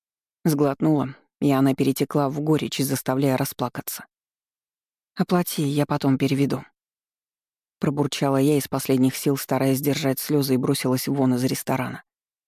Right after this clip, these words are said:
Уже в такси поняла, что раньше Анюта бы постаралась меня успокоить и сегодня даже не остановила.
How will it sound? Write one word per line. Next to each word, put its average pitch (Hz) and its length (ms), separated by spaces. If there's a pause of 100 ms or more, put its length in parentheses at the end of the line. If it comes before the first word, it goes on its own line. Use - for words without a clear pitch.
(1040)
Уже 226 140
в - 80
такси 233 280
поняла, 147 360
что - 180
раньше 180 300
Анюта 175 320
бы 160 100
постаралась 165 560
меня 151 220
успокоить 151 640
и - 20
сегодня 165 400
даже 147 240
не 143 140
остановила. 143 640